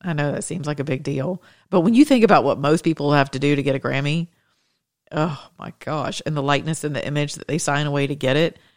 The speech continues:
you're just like, "No, man, I'm good. <laughs> I'll pass." Hard pass. As you get older, you realize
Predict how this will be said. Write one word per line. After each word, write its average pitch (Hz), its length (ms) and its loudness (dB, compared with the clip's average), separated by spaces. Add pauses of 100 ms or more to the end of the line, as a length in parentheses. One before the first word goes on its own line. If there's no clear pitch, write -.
(120)
you're 175 120 -8
just 160 160 -4
like, 156 180 0
"No, 196 200 0
man, 185 160 2
I'm 208 80 -2
good. 156 260 -2 (360)
<laughs> - 320 -14
I'll 175 120 -4
pass." - 640 -4 (220)
Hard 226 200 4
pass. 160 480 2 (400)
As 170 140 -4
you 196 60 -2
get 196 120 6
older, 202 280 4
you 160 180 0
realize 156 720 4